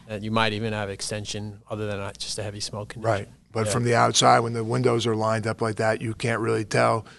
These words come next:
Speaker 2: And when you see a victim
Speaker 1: Yeah.
Speaker 2: and there's smoke coming out of them, it's a straight line building. You're thinking it's the apartment on the floor above.
Speaker 1: Sure, sure. Absolutely. All right, so now you're having a report of extension.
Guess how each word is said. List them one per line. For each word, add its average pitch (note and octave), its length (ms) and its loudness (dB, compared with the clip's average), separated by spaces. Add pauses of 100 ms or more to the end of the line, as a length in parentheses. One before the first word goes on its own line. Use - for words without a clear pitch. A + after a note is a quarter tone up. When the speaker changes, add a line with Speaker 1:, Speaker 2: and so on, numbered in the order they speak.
(160)
Speaker 2:
And G#2+ 120 -6
when G#2+ 100 0
you A2 80 -2
see C3 160 4
a A#2 80 4
victim A2 300 2
Speaker 1:
Yeah. A#2 60 0
Speaker 2:
and A#2 100 0
there's A2 100 0
smoke B2 320 6
coming A2 240 0
out G#2+ 220 2
of G#2 60 -2
them, A2+ 300 2 (360)
it's G#2+ 160 -4
a G#2+ 60 0
straight B2 340 4
line A#2 240 2
building. A#2 340 6
You're A2+ 80 -2
thinking A#2 240 -2
it's G#2+ 80 -4
the A2+ 80 -2
apartment A2+ 640 0
on A2 60 -6
the A2 60 -4
floor A2 280 0
above. G#2+ 440 0
Speaker 1:
Sure, A2+ 220 -4 (140)
sure. A2 280 -10 (600)
Absolutely. G#2+ 380 -12 (120)
All C3+ 80 2
right, C3 80 4
so C3+ 120 4
now C#3+ 140 6
you're D3 120 8
having C#3 160 6
a C3 60 2
report B2+ 400 4
of A#2 80 -4
extension. A#2 720 0